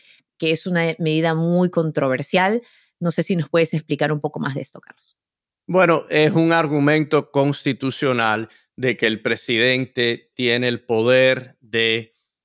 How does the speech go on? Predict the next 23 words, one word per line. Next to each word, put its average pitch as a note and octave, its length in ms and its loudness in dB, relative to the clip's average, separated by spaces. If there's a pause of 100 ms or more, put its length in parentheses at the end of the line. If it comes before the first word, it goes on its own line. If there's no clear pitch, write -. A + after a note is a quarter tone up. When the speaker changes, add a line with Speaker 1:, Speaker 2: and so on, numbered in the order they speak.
(140)
Speaker 2:
proseguir, C3+ 800 2
¿no?, C3+ 440 0
sin D#3 600 -2 (220)
autorización A#2+ 800 -2
del C3 180 0
Congreso C3 640 0 (360)
para B2 600 2
pagar A2+ 400 0
las A2 140 -2
deudas A#2+ 300 2
de B2+ 60 -2
Estados B2 380 -2
Unidos, C#3+ 380 -2
porque, D#3 440 -2 (360)
eh, A#2 280 0
la A2+ 160 0
enmienda B2 480 0
catorce B2 760 -2 (180)
no B2 440 -4
explica C3 680 -2
que A#2+ 100 -2
Estados A#2 460 0
Unidos, A#2 440 -4